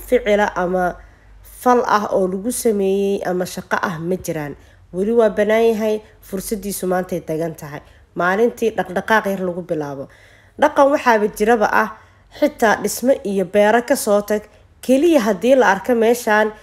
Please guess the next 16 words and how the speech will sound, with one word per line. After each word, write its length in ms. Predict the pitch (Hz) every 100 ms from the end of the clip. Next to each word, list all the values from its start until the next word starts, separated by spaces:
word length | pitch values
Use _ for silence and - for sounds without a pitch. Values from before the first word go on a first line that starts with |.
| - _
In 120 | 294 302
dhowr 200 | 302 277
jeer 160 | - 233
lagu 200 | 220 220
soo 180 | 247 214
noqnoqdo 420 | 196 180 190 196 208
ee 180 | 196
gawaari 360 | 185 190 190 208
badan 260 | 202 202 208
yimaadaan 440 | 180 175 175 185 185
in 120 | 202 190
la 80 |
qaaliyeeyo. 560 | 170 156 139 139 135 127 - -
Dhaqankaabaa 600 | 175 190 170 170 165 160
ka 80 | 175
jira 260 | - 151